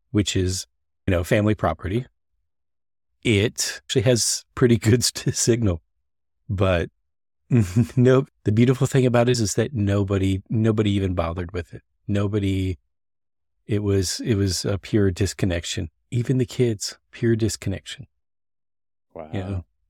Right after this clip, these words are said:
Speaker 1: people were, it was, it was all
Speaker 2: That's awesome.
Speaker 1: about, I mean, great thing about this. So we go to Rogers City. There's this place called the Nautical Fest, um, <laughs> or the, the place is called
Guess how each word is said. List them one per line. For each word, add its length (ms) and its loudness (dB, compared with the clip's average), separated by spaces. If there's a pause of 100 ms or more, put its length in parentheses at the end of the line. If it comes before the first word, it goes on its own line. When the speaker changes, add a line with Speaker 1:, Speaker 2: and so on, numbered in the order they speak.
(100)
Speaker 1:
people 300 0
were, 200 0
it 80 2
was, 380 -2 (760)
it 80 -2
was 140 2
all 160 4
Speaker 2:
That's 100 2
awesome. 120 2
Speaker 1:
about, 260 0 (520)
I 40 -4
mean, 240 0 (480)
great 200 4
thing 140 2
about 280 2
this. 220 -2
So 380 -2
we 100 2
go 180 4
to 60 4
Rogers 360 0
City. 280 -4
There's 220 -6
this 220 -6
place 320 -4
called 300 -4 (100)
the 80 -2
Nautical 400 -4
Fest, 520 -10 (320)
um, 400 -6
<laughs> 60 -18
or 180 -8
the, 140 -10 (300)
the 100 -4
place 280 4
is 100 0
called 340 0